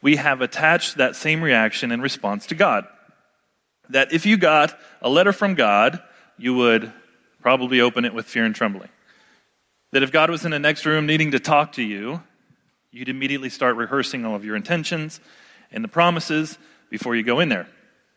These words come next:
When it comes to God, there's just a sense of, if I have to have a conversation with God, or I have to do dealings with God, it's not gonna be good.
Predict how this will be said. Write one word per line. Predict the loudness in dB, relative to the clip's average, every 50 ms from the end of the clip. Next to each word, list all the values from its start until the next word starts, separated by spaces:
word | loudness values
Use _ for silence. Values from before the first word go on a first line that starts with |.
| _ _ _ _ _ _ _ _ _ _ -20 -6
When | -2 0 0
it | 0 0
comes | 2 2 4 4 2 2
to | -2 -2
God, | 2 2 4 4 4 2 2
there's | 0 0 -2
just | -4 -6 -6 -8
a | -8
sense | -6 -4 -4 -4 -2 0
of, | 0 2 2 0 -4 -8 -16 _ _ _ _ _ _ _ _ _ _ _ _ _ _ _ _ _ _ _ _ _ _ _
if | -4 0
I | 2 2
have | 4 4 4
to | 4
have | 4 4
a | 2 0
conversation | 2 2 2 4 4 2 2 2 2 2 2 0 0 -2
with | -2 0
God, | 2 2 2 2 0 -4 -10 -18 -20 -20 _ _ _ _ _ -20 _ _ _ _ _ _ _ _
or | 2 2
I | 4 4
have | 2 0
to | -2
do | -4 -4 -2
dealings | 0 0 0 0 0 -2 -4
with | -6 -4 0
God, | 2 2 2 2
it's | 0 -2
not | -4 -2 -2 -2
gonna | -4 -8
be | -12 -12
good. | -12 -14 -16 -16